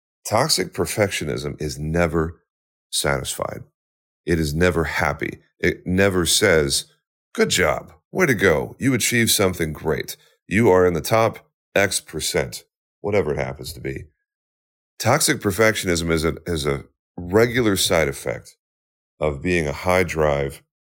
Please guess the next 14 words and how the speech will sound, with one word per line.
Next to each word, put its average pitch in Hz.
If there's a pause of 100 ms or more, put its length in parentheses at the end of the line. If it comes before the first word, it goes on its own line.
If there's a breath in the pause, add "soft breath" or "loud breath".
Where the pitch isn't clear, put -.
(440)
high 85
competition, 73
ambitious 69 (480)
person. - (800)
Now, 98
after 156
we 135 (440 loud breath)
catalog 113
these, 90
uh, 76 (580)
these 87 (220)
potential 110
negatives 92
here, 71